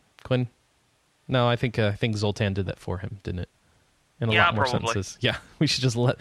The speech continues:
Speaker 1: just see previous letter. All right, number two. It sounds like Metal Gear Solid Ground Zeroes will have base building elements accessible from your mobile phone. Are you excited about the potential of this crossplay feature or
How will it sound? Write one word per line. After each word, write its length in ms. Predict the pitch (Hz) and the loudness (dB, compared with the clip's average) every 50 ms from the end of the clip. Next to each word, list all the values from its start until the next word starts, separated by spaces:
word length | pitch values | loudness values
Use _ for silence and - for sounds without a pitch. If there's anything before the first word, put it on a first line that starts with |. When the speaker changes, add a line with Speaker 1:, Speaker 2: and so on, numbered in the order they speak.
| - - - - | -6 -14 -6 -2
Speaker 1:
just 180 | - 170 - - - - | -2 -2 -2 -2 -8 -8
see 260 | - - - 214 214 208 | -4 0 2 2 2 2
previous 580 | - - - 196 190 185 185 165 151 - - | 2 2 4 4 4 6 6 4 4 2 0
letter. 420 | 143 135 131 123 117 107 92 98 - _ _ | 2 4 4 6 6 4 2 0 -4 _ _
All 80 | - 143 | 2 4
right, 140 | 135 120 131 | 4 4 4
number 200 | 156 190 196 170 | 4 2 2 2
two. 180 | - - 196 165 | 2 4 4 4
It 80 | 151 | 4
sounds 260 | - - 214 226 233 214 | 4 4 4 4 6 4
like 160 | 208 180 180 | 4 4 6
Metal 180 | 185 196 220 | 6 6 6
Gear 160 | 214 185 202 190 | 6 4 4 2
Solid 320 | - - 180 180 170 151 | 4 6 4 4 4 4
Ground 240 | 131 151 160 165 160 | 4 4 4 4 4
Zeroes 280 | 139 147 143 135 127 127 | 4 6 6 6 4 4
will 80 | 135 127 | 2 2
have 300 | 117 135 123 123 107 - | 4 2 2 2 2 2
base 220 | 156 160 170 - | 4 4 4 2
building 360 | - - - 147 151 156 143 | 4 4 4 4 6 4 4
elements 340 | 135 131 127 127 127 123 - | 4 4 4 4 2 2 0
accessible 500 | - 98 - - 147 139 - - 139 139 | -4 -6 -2 0 0 0 0 0 -2 0
from 180 | - - 127 113 | 0 0 0 2
your 100 | 107 98 | 2 2
mobile 360 | 98 104 117 131 131 135 135 | 4 4 4 4 4 2 0
phone. 540 | - - - 160 143 131 120 110 95 127 123 - - - - - - - | 0 0 4 4 6 6 6 4 2 0 -4 -12 -18 -20 -20 -20 -10 -2
Are 80 | - 127 | 2 4
you 140 | 135 131 123 | 4 4 4
excited 360 | 117 - - 190 185 180 185 | 4 4 4 6 6 6 4
about 200 | 175 160 156 147 | 4 4 2 2
the 80 | - 135 | 2 0
potential 440 | 131 127 - - 165 165 - 170 | 0 0 0 2 0 2 4 4
of 100 | 143 123 | 4 4
this 140 | 131 160 - - | 4 2 0 0
crossplay 560 | - - 185 170 175 - - - 180 165 147 | 0 2 2 2 2 0 0 2 2 2 2
feature 460 | - - - 180 175 - 190 185 - - | 0 0 0 0 2 2 2 2 2 2
or 180 | - 127 113 | 2 0 0